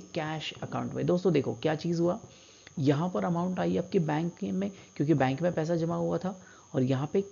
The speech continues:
cash बाहर गई थी, इसलिए ये transaction का impact आएगा आपके cash column में। तो यहाँ पे bank account और यहाँ पे cash account। दोस्तों, दो अलग कॉलम्स में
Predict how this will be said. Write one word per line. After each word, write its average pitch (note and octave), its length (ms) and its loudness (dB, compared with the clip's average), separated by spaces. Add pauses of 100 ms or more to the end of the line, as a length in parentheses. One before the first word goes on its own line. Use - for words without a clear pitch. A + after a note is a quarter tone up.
(140)
cash F#3 360 -2
बाहर D#3 380 4
गई C3+ 200 0
थी, - 260 -6
इसलिए C3+ 260 -2
ये E3 140 4
transaction C3 460 -4
का B2+ 120 -8
impact A#2+ 340 -8
आएगा - 200 -6
आपके - 240 -8 (460)
cash F3+ 240 0
column A#2+ 300 0
में। A2+ 140 -2 (280)
तो - 60 0
यहाँ B2 200 2
पे C#3 160 2
bank B2+ 320 0
account G3 300 0
और C3 160 2
यहाँ A#2+ 160 2
पे A#2+ 120 -4
cash F3+ 280 -4
account। - 220 -10 (320)
दोस्तों, E3+ 340 4
दो G3+ 120 8 (140)
अलग G3+ 380 8 (1000)
कॉलम्स G3+ 460 4
में C#3+ 160 -2